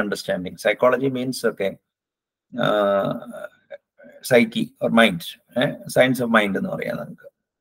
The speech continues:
ഈ ബർട്ടൺ റസൽ അദ്ദേഹത്തിന്റെ famous book, ആ, Analysis of Matter കഴിഞ്ഞിട്ട് അദ്ദേഹം publish ചെയ്ത ബുക്കിന്റെ പേര് Analysis of Mind എന്നാണ്. അപ്പോ സൈക്കോളജി ഒരു പോസിറ്റീവ് ഡിസിപ്ലിൻ ആയിട്ടല്ല തുടങ്ങിയത്.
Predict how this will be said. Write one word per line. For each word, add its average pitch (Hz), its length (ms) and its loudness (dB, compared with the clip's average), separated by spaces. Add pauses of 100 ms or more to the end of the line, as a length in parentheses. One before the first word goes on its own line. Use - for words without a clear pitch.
(180)
ഈ 107 100 0
ബർട്ടൺ 107 380 6
റസൽ 110 280 2
അദ്ദേഹത്തിന്റെ 104 1040 0
famous 101 300 0 (580)
book, - 420 0 (280)
ആ, 95 260 2
Analysis 113 680 6
of 110 60 -4
Matter 104 480 4 (200)
കഴിഞ്ഞിട്ട് 104 360 6
അദ്ദേഹം 101 240 4
publish 95 300 2
ചെയ്ത 98 140 0
ബുക്കിന്റെ 95 380 -2
പേര് 92 300 2 (640)
Analysis 101 580 2
of - 20 2
Mind 90 400 2
എന്നാണ്. - 320 -8 (540)
അപ്പോ 147 500 10 (240)
സൈക്കോളജി 156 840 6 (140)
ഒരു 147 480 4
പോസിറ്റീവ് 135 520 2
ഡിസിപ്ലിൻ 117 440 0
ആയിട്ടല്ല 101 420 4
തുടങ്ങിയത്. 92 480 0